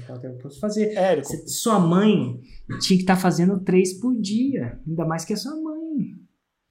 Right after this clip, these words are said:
Speaker 1: Claro, você pode tosquiar a ovelha, mas não pode arrancar o couro dela. Mas
Speaker 2: Exatamente,
Speaker 1: também.
Speaker 2: exatamente.
Speaker 1: <laughs>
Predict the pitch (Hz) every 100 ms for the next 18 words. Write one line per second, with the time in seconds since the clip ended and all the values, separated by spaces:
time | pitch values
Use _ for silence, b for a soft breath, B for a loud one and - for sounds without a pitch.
0 | _ _ - 185 180 143 120 117 - _
1 | - 165 156 151 143 143 143 - 160 160
2 | - 151 139 160 156 147 170 180 190 190
3 | 196 190 196 190 196 190 208 220 190 160
4 | - - 339 302 - 571 - 523 - 226
5 | 240 220 190 180 196 226 143 196 220 202
6 | 196 196 180 180